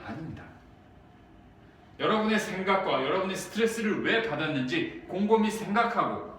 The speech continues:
그리고 그것에 대해서 대체 그 근본적인 원인이 무엇일까? 나만의 시간을 가진 것입니다.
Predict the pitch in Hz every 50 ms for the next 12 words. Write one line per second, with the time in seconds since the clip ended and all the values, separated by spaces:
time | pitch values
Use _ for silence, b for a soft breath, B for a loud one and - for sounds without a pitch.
0 | - - - - 135 131 135 151 170 180 180 180 175 - - - - - 202 220
1 | 214 196 196 170 160 151 131 - 175 180 - - - - - 214 214 - 220 208
2 | - - 180 - - - 151 175 220 240 233 214 226 220 220 214 160 131 139 151
3 | 185 196 185 147 123 - - 185 214 220 - - 127 107 - 101 - - - -
4 | - - - - - - - - 98 107 120 131 127 131 127 - - 110 113 110
5 | 127 143 - - - - - 101 101 107 - 185 180 165 - - - - - -
6 | - - - - -